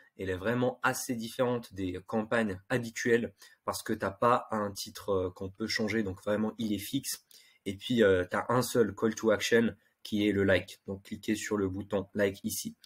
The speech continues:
Bien sûr, les gens peuvent également commenter, partager, et cetera. Et ça va créer plus d'engagement. Donc, vraiment, je te conseille d'utiliser une image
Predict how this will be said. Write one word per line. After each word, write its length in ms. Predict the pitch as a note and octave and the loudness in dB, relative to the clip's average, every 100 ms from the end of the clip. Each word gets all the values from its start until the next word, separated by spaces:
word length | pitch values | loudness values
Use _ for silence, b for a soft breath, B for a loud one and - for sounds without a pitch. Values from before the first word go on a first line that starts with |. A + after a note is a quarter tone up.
| B - | B 2
Bien 200 | G#2+ G2+ | 4 4
sûr, 260 | - A#2+ | 4 6
les 120 | A2 | 6
gens 180 | G2 A2 | 4 4
peuvent 240 | G#2+ G#2 G2 | 2 -2 0
également 460 | G#2+ G2 G2 G2 | 2 2 2 0
commenter, 600 | F#2+ - G2+ G2 G2 G2+ | -2 -2 0 0 0 -2
partager, 640 | G2+ G2+ - G2 F#2 F#2+ F#2+ b b b - | -2 -6 -4 -2 2 2 0 b b b -4
et 100 | A#2 | -2
cetera. 400 | A2 A2 G2+ G#2+ | -2 2 4 2
Et 40 | |
ça 140 | - | 0
va 120 | F2 E2+ | -4 -4
créer 320 | - G2+ G2+ | -4 -4 -4
plus 460 | - - G#2+ - - | -6 -6 -4 -6 -2
d'engagement. 540 | A2 G#2+ G#2 F#2 E2+ _ B B B B - | 2 4 4 4 -4 _ B B B B -8
Donc, 120 | F#2+ | 2
vraiment, 300 | G#2 B2 C3+ | 8 10 8
je 80 | C3+ | 6
te 60 | |
conseille 560 | B2+ A#2 A#2 C3+ B2 - | 2 2 2 4 4 2
d'utiliser 800 | A2 A2 - B2 A2+ A#2+ A#2+ G#2+ - | -8 -8 -4 -2 2 4 2 0 0
une 120 | B2 | 4
image 460 | A#2+ A#2 B2 G2+ | 6 6 4 2